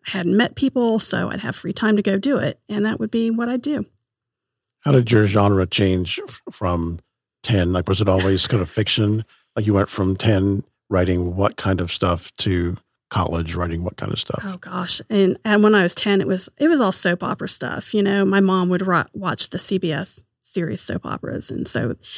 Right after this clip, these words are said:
Speaker 1: those would kind of be on. So they always kind of had this romantic element to it, but they were tragic also. I mean, anything that could go wrong did go wrong. Um, I mean, in one story, too. And at some point, you realize you can't have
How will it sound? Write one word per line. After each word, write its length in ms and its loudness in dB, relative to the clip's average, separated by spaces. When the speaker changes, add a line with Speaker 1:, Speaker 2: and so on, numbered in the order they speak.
Speaker 1:
those 220 6
would 80 -4
kind 240 2
of 60 -4
be 140 2
on. 220 -4
So 140 -2
they 80 2
always 180 6
kind 240 2
of 80 4
had 180 0
this 160 2
romantic 600 2
element 400 2
to 180 2
it, 260 0
but 120 4
they 120 6
were 100 -2
tragic 560 2
also. 300 -2
I 120 -2
mean, 220 0
anything 380 6
that 120 -6
could 220 2
go 120 2
wrong 320 -2
did 180 -2
go 140 -4
wrong. 400 -8
Um, 300 -8
I 160 2
mean, 240 6
in 300 4
one 240 2
story, 560 2
too. 160 2
And 280 0
at 100 4
some 160 6
point, 200 6
you 80 8
realize 340 4
you 40 0
can't 200 2
have 120 2